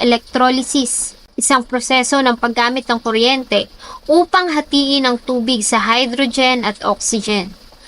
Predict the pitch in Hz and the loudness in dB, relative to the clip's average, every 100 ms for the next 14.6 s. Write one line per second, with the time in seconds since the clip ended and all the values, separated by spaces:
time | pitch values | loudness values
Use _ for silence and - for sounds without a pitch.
0 | - - 262 269 254 240 - 269 247 240 | -8 -2 2 4 2 0 0 2 2 2
1 | 240 247 240 226 220 226 226 233 240 240 | 2 4 4 4 2 2 2 2 0 0
2 | 262 240 214 214 240 240 247 247 233 214 | -2 0 2 2 2 2 0 0 0 0
3 | 220 202 302 330 226 214 208 - - - | -4 -2 0 2 2 0 -2 -14 -20 -2
4 | 277 302 349 320 320 311 302 302 277 226 | 0 2 2 2 2 2 4 4 4 2
5 | 240 240 - 233 220 202 196 196 226 196 | 4 2 0 0 2 2 2 2 2 0
6 | 185 - - - _ _ - _ - 311 | -2 -14 -20 -20 _ _ -20 _ -2 2
7 | 370 403 415 415 359 370 403 392 359 302 | 4 2 2 0 4 4 4 2 2 2
8 | 302 302 294 277 247 233 220 247 240 226 | 0 0 -2 0 0 2 2 2 2 2
9 | 233 247 254 240 233 247 262 269 247 240 | 0 0 2 2 2 0 0 0 2 2
10 | 240 240 262 220 220 220 214 226 226 214 | 2 2 2 2 0 -2 0 0 0 0
11 | 226 214 208 214 208 202 214 202 202 196 | -2 0 0 0 -2 -2 -2 -2 -2 -2
12 | 190 190 190 185 185 190 - - _ _ | -2 -2 -2 -4 -6 -14 -20 -20 _ _
13 | _ - - - 359 370 403 381 392 415 | _ -20 -4 -2 0 0 2 2 4 2
14 | 403 294 285 302 247 | 4 2 2 0 2